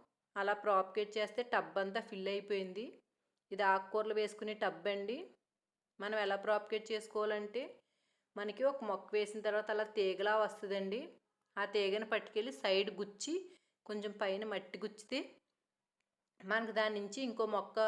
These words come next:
డెవలప్ అయిపోద్దండి. మీకు, మీరు మొక్కను సరిగ్గా అదిగో చూసారా అలా తీగ వస్తుంది.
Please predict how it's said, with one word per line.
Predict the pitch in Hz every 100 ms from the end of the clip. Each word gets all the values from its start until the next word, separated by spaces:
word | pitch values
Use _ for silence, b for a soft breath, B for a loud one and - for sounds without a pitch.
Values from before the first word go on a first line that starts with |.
| 214
డెవలప్ | 202 196 202 202
అయిపోద్దండి. | 208 202 202 196 208 233
మీకు, | 247 233 208
మీరు | 208 220 226
మొక్కను | 220 185 - 208
సరిగ్గా | 208 185 180 -
అదిగో | 185 185
చూసారా | 190 208 214 226
అలా | 214 214
తీగ | 214 190 190
వస్తుంది. | 214 214 214 247